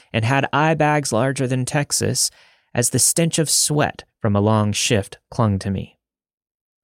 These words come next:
She continued inching closer, so I requested again, "Put a mask on already. You know we're in a pandemic." Her eyes widened as she backed up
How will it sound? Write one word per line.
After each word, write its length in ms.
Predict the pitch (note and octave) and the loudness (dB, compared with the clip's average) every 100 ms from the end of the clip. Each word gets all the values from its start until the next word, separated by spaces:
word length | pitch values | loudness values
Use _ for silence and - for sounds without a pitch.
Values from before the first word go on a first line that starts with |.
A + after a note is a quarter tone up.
| _ - | _ -8
She 160 | - | -4
continued 580 | A#2+ A#2+ D#3 C#3+ B2+ A#2 C3+ | -2 0 2 2 2 0 -2
inching 400 | C3 - A#2+ A2 | -2 -2 -2 -2
closer, 500 | C3 A#2+ - A2 A2+ | 2 2 2 2 2
so 400 | - G#2 A2 C3+ | 2 0 0 -2
I 60 | G#2+ | -2
requested 520 | G2+ - B2+ - A2+ | -2 -2 -2 -2 -2
again, 400 | A2 A2 C2+ - _ _ _ _ _ - | -2 -2 -2 -12 _ _ _ _ _ -4
"Put 120 | F#3+ | -2
a 20 | |
mask 380 | E3+ C3 D3+ - | 2 2 0 0
on 120 | B2 | 2
already. 560 | G#2+ G2 G2 F#2+ - - _ _ _ - | 2 2 2 -2 -6 -14 _ _ _ -6
You 100 | A#2 | 0
know 100 | D#3 | 2
we're 160 | D#3 | 2
in 80 | C3+ | 2
a 40 | G#2+ | 0
pandemic." 760 | C3 B2 G2+ A#2+ G2+ - - _ _ _ _ _ _ _ _ _ _ _ _ _ - | 0 0 2 0 -2 -8 -20 _ _ _ _ _ _ _ _ _ _ _ _ _ -2
Her 140 | B2+ | 0
eyes 360 | C#3+ E3+ F#3 C#3+ | 2 4 4 2
widened 480 | D3+ C#3 G#2 G#2+ A2 | 2 2 2 2 2
as 140 | G#2 | 2
she 220 | - A2 | 0 -2
backed 440 | G#2 A2 G#2+ - B2 | 0 0 0 0 2
up 280 | G#2 - | 2 0